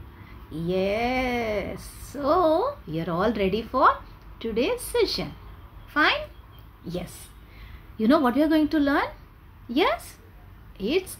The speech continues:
rhyming word. All are familiar? Yes, many will be knowing this.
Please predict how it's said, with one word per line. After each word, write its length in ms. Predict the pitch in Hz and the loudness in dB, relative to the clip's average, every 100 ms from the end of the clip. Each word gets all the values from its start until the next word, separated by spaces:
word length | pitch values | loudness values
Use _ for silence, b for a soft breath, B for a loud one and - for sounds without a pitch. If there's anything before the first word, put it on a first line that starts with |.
| 269 | -8
rhyming 800 | 254 269 277 302 302 311 294 269 | -2 2 4 6 4 4 4 2
word. 720 | 262 277 269 262 240 208 170 - - - - - B B B B B - | 2 2 2 2 2 0 0 -4 -14 -20 -20 -20 B B B B B -8
All 160 | 160 | -2
are 80 | 190 | -2
familiar? 680 | 190 185 180 208 226 254 349 571 605 - - - - - | 0 2 2 2 4 4 6 4 0 -8 -20 -20 -20 -16
Yes, 500 | - 185 185 185 190 | -8 -6 -2 0 2
many 320 | 175 175 190 254 | 2 0 2 2
will 180 | 226 | 2
be 220 | 185 330 440 | 2 0 2
knowing 400 | 330 196 160 147 | 2 2 -2 -6
this. 320 | - - | -10 -10